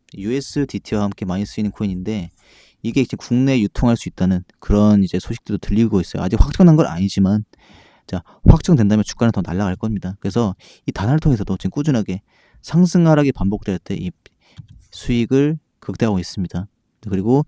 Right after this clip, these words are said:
이 케이에스피와 이 동일스트럭스 같은 경우에는 이 조선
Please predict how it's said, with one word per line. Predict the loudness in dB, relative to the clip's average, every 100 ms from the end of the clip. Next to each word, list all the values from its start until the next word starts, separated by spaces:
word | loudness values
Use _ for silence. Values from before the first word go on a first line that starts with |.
| -6 _ -10
이 | -8
케이에스피와 | 0 2 2 0 -2 -2 0 -2 -4 -8
이 | -12
동일스트럭스 | -4 0 0 0 -4 -2
같은 | -4 -2 -2
경우에는 | 0 0 0 -2 -6 -18 -20 -20 _ 0
이 |
조선 | 4 4 2